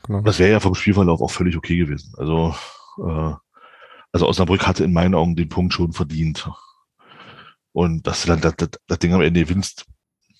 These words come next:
Speaker 2: umso schöner.
Speaker 1: Ja, genau. Ja, ähm, also ich hatte das ja dann auch, äh, dann auch geschrieben, so, das sind halt wieder so die Spiele, die eigentlich auf eine, wirklich auf eine Aufstiegssaison auch hindeuten, weil das, äh, also dieses Mehl,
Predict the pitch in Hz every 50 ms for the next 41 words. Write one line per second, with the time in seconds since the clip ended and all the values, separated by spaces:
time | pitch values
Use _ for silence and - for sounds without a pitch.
0 | _ _ _ _ _ - - _ _ _ _ _ _ _ - 85 85 85 82 -
1 | - 87 87 82 76 73 - - - - - - 101 98 92 92 95 95 - -
2 | - - - - - 98 95 95 92 101 - - - - - - - - - -
3 | - - - 104 92 92 101 101 90 113 - - - 117 107 104 95 104 101 87
4 | - 101 120 120 110 95 110 98 101 104 107 78 95 107 120 113 - - 80 104
5 | 107 104 98 80 69 80 110 104 90 104 113 - - - - - 127 120 120 123
6 | 117 113 - - 90 69 69 113 117 110 110 117 120 117 127 120 - 123 117 135
7 | 131 117 120 127 131 113 117 117 107 - - - 135 135 143 135 131 131 123 120
8 | 123 113 113 117 117 - 101 117 123 123 117 113 113 - - 92 101 104 - 120
9 | 107 101 98 107 - 107 107 - 131 120 - - 101 104 107 107 101 - - 117
10 | 113 104 92 98 - 101 95 90 92 98 - - - - 104 110 104 95 - 110
11 | 104 107 101 98 110 127 135 107 95 95 98 113 127 131 131 127